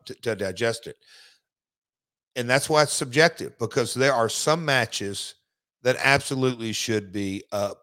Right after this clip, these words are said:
a, a clean one, two, three. But when you are, have a, have a roster and there are certain bridges, and I say creative bridges, that you're better off having a distraction or a roll up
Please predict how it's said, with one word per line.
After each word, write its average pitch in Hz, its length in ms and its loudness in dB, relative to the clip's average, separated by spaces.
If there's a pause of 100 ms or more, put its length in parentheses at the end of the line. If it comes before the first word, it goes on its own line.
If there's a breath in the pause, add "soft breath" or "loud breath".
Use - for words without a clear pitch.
(160)
a, 110 160 -2
a 113 120 0
clean 110 380 0
one, 101 160 -4
two, 101 160 -8
three. 95 400 -8 (720)
But 123 180 4
when 120 220 -2
you 170 300 0
are, 120 480 4 (1040)
have 120 280 0
a, 104 320 -2 (140)
have 113 220 -2
a 107 80 0
roster 113 680 2 (100)
and 98 600 -6 (800)
there 113 200 0
are 104 320 -2 (460)
certain 123 460 -2
bridges, 101 540 2
and 101 100 -4
I 98 60 -2
say 107 200 -4
creative 110 560 -4
bridges, 98 500 -4 (380 soft breath)
that 120 140 -6
you're 110 120 -2
better 117 360 4
off 107 440 4 (120)
having 107 380 -2
a 101 40 -8
distraction 123 720 0
or 98 200 -6
a 98 60 -6
roll 120 300 2
up 117 300 2